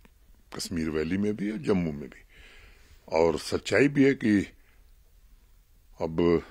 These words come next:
जम्मू कश्मीर की स्थिति बहुत बेहतर है। हाँ, लेकिन कहीं भी काम करने की बहुत गुंजाइश है। हमारी सिक्योरिटी फोर्सेस में कोऑर्डिनेशन बहुत अच्छा है। जम्मू कश्मीर पुलिस भी पूरी मुस्तैदी के साथ कम, काम कर रही है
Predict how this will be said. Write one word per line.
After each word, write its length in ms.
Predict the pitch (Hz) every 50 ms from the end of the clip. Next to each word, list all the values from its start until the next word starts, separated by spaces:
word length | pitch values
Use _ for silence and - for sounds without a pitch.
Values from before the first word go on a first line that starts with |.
| - - -
जम्मू 340 | - - 80 82 85 87
कश्मीर 360 | 82 - 85 - 92 87 85 85
की 160 | - - 76
स्थिति 340 | - - - - - 98 87
बहुत 200 | 78 76 87 82
बेहतर 400 | 82 80 76 80 - 131 113 76
है। 80 | - - - - - - - - - - _ _ _ _
हाँ, 200 | - - 85 87
लेकिन 440 | 87 85 85 - - 98 87 90 85 - - _ _ _ _ _ _ _ _ -
कहीं 200 | 87 85 101 107
भी 300 | 98 90 98 101 95 - - _ _ - - _ - - _ _ - - - - _ _ - - - _ _ - - -
काम 200 | 101 98 98 92
करने 300 | - 95 - 92 95 92
की 100 | 90 95
बहुत 200 | 82 82 90 - -
गुंजाइश 420 | 98 87 85 87 90 95 92 -
है। 60 | 85
हमारी 180 | 78 104 95 87
सिक्योरिटी 480 | 73 - - - - 92 80 - - 92
फोर्सेस 540 | - - 95 80 73 - - 98 - - - - _ - - _ _ - -
में 80 | 92 85
कोऑर्डिनेशन 600 | - - 80 80 80 78 76 71 - - 92 82
बहुत 180 | 82 82 80
अच्छा 240 | - - - - 98
है। 160 | 76 - 98
जम्मू 220 | 87 78 80 82 76
कश्मीर 360 | - - - - 90 78 73
पुलिस 360 | - - - 90 80 73 -
भी 220 | 82 73 78 73 - _ _ - _ _ _ - _ _ _ _ -
पूरी 140 | - 90 90
मुस्तैदी 460 | 87 80 73 - - 85 78 78 92
के 120 | 82 -
साथ 200 | 80 - 85 78
कम, 300 | - - - - - 82
काम 460 | 92 - - 110 - - - 80 80 80
कर 160 | - - 95
रही 180 | - 67 80
है 140 | 67 - -